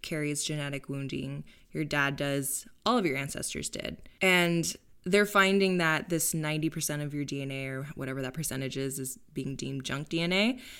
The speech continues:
That, um, now I don't know how, how accepted these findings are, but that much of that D N A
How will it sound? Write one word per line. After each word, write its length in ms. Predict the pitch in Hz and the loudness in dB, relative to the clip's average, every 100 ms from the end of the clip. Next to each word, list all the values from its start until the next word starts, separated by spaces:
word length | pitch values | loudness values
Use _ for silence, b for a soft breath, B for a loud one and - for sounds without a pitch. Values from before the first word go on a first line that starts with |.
| B B - | B B -6
That, 580 | 165 160 156 147 - 156 | 0 2 2 0 -2 -2
um, 460 | 143 139 139 143 - | 0 0 -2 -4 0
now 140 | 180 | 6
I 100 | 170 | 6
don't 140 | 170 165 | 6 4
know 140 | 151 | 4
how, 480 | 165 160 143 139 139 - - - | 2 2 2 2 -2 -8 -16 -4
how 160 | 208 170 | 2 2
accepted 500 | - 165 151 165 151 | 2 0 2 4 4
these 280 | 151 147 | 4 4
findings 480 | - 151 156 160 160 | 2 2 4 2 0
are, 300 | - 147 185 | 2 4 4
but 160 | 180 165 | 2 2
that 240 | 143 - B B B B | 0 0 B B B B
much 240 | 180 165 | 0 4
of 100 | 185 | 4
that 220 | 170 156 143 | 6 4 4
D 180 | 156 | 2
N 140 | 151 139 | 2 2
A 380 | 139 170 185 | 2 2 2